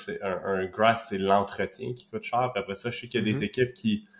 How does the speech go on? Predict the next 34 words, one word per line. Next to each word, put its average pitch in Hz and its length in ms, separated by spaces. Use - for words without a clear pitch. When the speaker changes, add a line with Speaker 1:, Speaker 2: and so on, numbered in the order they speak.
Speaker 1:
sais, 123 120
ils 107 60
ont 101 80
des 98 200
grass 107 600
dans 110 400
un 101 160
dôme, 117 440
puis 107 160
ils 104 180
sortent - 480
dehors, 110 380
puis - 100
ci, 113 240
puis - 80
ça. 113 240
Après 117 200
ça, 113 140
il 101 60
y - 20
a 101 40
toute - 100
la 104 100
question 107 320
de 98 60
toutes - 140
les 104 180
équipes 104 240
du 95 100
Nord. 98 360
Je 95 60
veux 90 60
dire, 95 180
euh, 92 140